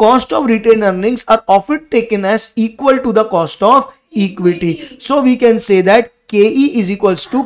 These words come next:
केआर। यही वाली लाइन मेन है, केई is equals to what बेटा? केआर। दिखा क्या आपको? It may be noted that cost of retained earnings is not adjusted to tax for flotation cost and for the under pricing।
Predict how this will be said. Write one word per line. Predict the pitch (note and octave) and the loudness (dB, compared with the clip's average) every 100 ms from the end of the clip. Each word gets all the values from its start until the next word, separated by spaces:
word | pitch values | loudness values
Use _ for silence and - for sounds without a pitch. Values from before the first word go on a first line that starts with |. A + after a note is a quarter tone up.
| - | 0
केआर। | G3 E3 D#3+ E3 | 0 2 0 0
यही | F3+ G3 | 0 2
वाली | F3+ F3 | 0 -2
लाइन | E3 E3 | -4 -4
मेन | D#3+ D#3 | -4 -4
है, | D#3 - - - | -6 -8 -20 0
केई | G#3 A#3+ A3 | 4 4 2
is | A3 | 2
equals | A3 G#3+ | 2 2
to | A#3+ A3 | 2 2
what | G#3+ | 4
बेटा? | G#3+ A3 C4 D#4 _ _ - | 2 4 4 4 _ _ -4
केआर। | G3+ E3 D3+ D3 - - - | -2 0 -2 -4 -12 -16 -6
दिखा | F3+ A#3+ | 0 2
क्या | A#3+ A#3+ | 4 2
आपको? | A#3+ D4 D4+ _ _ _ _ _ _ C4+ | 2 -4 -4 _ _ _ _ _ _ -6
It | C#4 | -2
may | C#4 | 0
be | C#4 B3+ | 0 4
noted | A#3+ A#3+ A#3 | 2 2 0
that | A#3+ A#3+ A3+ | 0 2 0
cost | A3 A#3 | 0 0
of | B3 | -2
retained | F#3+ F#3 A3+ A#3+ | -2 2 2 2
earnings | A#3+ C4 A#3+ | -2 -6 -6
is | A#3 G#3 | -8 -2
not | B3 B3+ | -2 0
adjusted | G#3 F3+ G3 - A#3 A3+ | -2 0 -4 -4 -4 -4
to | F3 | 0
tax | G3 A#3+ - - _ _ A#3 | 2 2 0 -16 _ _ 0
for | A#3 | 2
flotation | A3+ F#3 G3 F3+ A#3 | 2 2 2 0 -2
cost | A#3 B3+ B3 A3+ | 2 0 0 -4
and | A3+ | -2
for | A3+ F3+ | -2 0
the | F#3 A#3 F#3 | 0 -2 -4
under | E3 F3+ B3+ - - - | 0 2 2 0 -10 -4
pricing। | G3 E3 D3+ D#3+ | -2 0 -4 -8